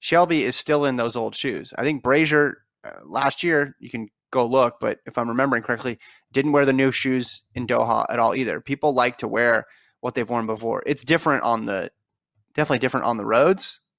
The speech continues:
with this big leap forward of, okay, now we're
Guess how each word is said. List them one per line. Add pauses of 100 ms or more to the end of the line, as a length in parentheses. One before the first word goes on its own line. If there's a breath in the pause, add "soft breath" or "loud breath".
(120)
with
this
big
leap
forward
of,
okay,
now
we're